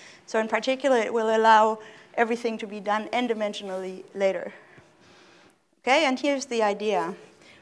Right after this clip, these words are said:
We found, so we found, I write it three-dimensional to be consistent with last class, that this manifold M three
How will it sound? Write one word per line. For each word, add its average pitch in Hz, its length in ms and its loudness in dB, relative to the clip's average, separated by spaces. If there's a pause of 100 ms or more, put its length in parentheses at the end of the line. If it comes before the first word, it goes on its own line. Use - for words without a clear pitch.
(140)
We 196 60 -18
found, 269 580 -2 (1200)
so - 320 -20
we 190 60 -16
found, 254 540 -4 (340)
I 202 80 -12
write 240 260 -2
it 269 160 -2
three-dimensional 214 680 -8
to - 840 -20
be - 100 -12
consistent 196 640 -12
with 180 200 -14
last 196 320 -10
class, 262 480 4 (500)
that 208 240 -8
this 196 240 -10 (1040)
manifold 262 580 0 (100)
M 262 220 -2
three 247 480 -6